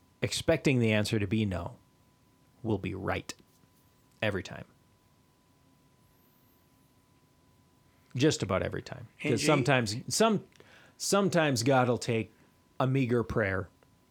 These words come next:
Speaker 1: and turn it into a feast.
Speaker 2: And Jesus said to his disciples,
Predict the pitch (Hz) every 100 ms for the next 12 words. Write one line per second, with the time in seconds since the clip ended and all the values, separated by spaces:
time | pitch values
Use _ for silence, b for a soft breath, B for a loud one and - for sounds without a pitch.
0 | _ _ _ - 120 110 - 123 113 104
1 | 104 104 - 104 95 104 - _ _ _
2 | - 104 - - - - - _ B B
3 | - 160 151 156 160 160 151 160 156 170
4 | 160 151 - 156 156 165 151 160 156 -
5 | 165 143